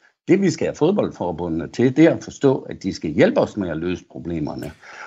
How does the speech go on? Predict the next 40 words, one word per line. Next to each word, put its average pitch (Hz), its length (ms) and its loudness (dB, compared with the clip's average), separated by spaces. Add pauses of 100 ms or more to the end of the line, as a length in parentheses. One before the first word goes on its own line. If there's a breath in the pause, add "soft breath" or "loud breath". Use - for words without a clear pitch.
(120 loud breath)
Og, 95 360 4
og 95 120 2
derfor 151 280 4
er 143 140 4
vi 87 120 -4
jo 82 80 -4
glade 135 280 0
for, 127 100 -2
at 101 120 0
nogle 147 220 2
fodboldforbund 92 1000 -2
er, 85 260 2 (100)
er 85 100 4
kommet 87 320 -2
lidt 156 180 2
ind 127 180 0
i 92 80 -2
den 98 240 -2
kamp 98 380 0
nu. 90 220 -4 (420 loud breath)
Øh, 85 240 -2
fordi 92 320 2
man 90 180 2
kan 80 100 -2
sige, 110 200 6
der 73 80 6
er 82 80 6
ikke 147 140 4
meget 135 220 6
fair 135 180 6
play 123 300 0
for 123 120 -6
migrantarbejdere 82 880 -2
i 113 80 -2
Katar. 107 420 -2
Det 123 160 2
er 117 120 2
der 107 80 -2
sgu 98 220 -6
ikke. - 200 -4